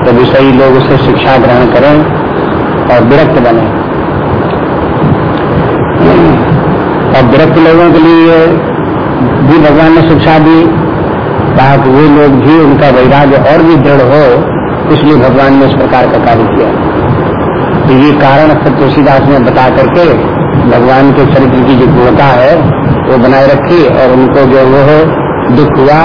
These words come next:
वो भी एक प्रकार का नाटक है, अन्य लोगों की शिक्षा के लिए है, ये भगवान को इस प्रकार से बता दिया।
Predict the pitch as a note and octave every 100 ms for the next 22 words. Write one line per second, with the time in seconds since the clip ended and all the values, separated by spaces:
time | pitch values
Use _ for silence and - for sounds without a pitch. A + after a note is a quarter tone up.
0 | F3+ - - - - C3+ B2+ C#3+ C#3 -
1 | C3 C3 - B2+ C3+ C#3 D3+ C3 C3 C3+
2 | - - - - C#3 C3+ B2+ B2 B2+ C3+
3 | - - D3+ C3 B2+ B2 A#2+ A#2+ C#3+ A2+
4 | - - - - - - C3 C#3+ C3 A#2+
5 | A#2+ A#2+ A#2+ C#3 - - - B2 A#2+ -
6 | B2+ - - -